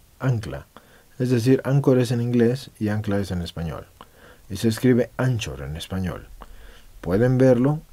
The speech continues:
Es un podcast centralizado de Spotify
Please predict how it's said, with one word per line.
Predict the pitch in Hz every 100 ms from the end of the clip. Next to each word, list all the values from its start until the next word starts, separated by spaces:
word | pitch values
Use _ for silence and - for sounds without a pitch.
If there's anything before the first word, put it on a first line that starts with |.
| - -
Es | 135 135
un | 147 147 139 135 123 120 107 92 - - -
podcast | 123 120 - 120 110 - - -
centralizado | 113 107 95 90 90 - 113 82 76
de | 71 67
Spotify | - - 107 90 80 80 107